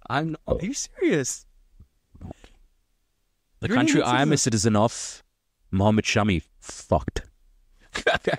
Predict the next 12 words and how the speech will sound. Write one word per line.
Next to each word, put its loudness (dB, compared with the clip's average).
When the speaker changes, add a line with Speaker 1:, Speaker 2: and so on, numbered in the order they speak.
Speaker 2:
I 0
didn't 4
know 2
that. 2
Are 2
you 2
serious? 2
Speaker 1:
Yeah, 2
Speaker 2:
You 6
Speaker 1:
no, 4
I'm 4
Speaker 2:
rejected 6